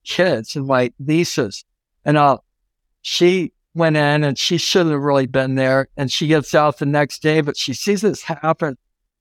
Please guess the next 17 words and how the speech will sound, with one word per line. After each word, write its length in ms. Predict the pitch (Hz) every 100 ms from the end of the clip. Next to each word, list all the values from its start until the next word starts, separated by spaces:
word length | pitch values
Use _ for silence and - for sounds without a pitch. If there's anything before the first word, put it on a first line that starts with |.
| -
and 160 | 147 120
she 320 | - 202 160
still 500 | - - 156 165 120
cries 500 | - 156 147 139 151
every 180 | 139 143
time 260 | 156 151
I 120 | 139
talk 360 | 110 151 143 160
to 120 | -
her. 20 |
And 100 | 139
it's 160 | 151 -
been 240 | - 165
about 280 | 165 139 120
six 400 | - - 147 -
months 480 | 139 143 143 117 -
and 280 | 151 139 113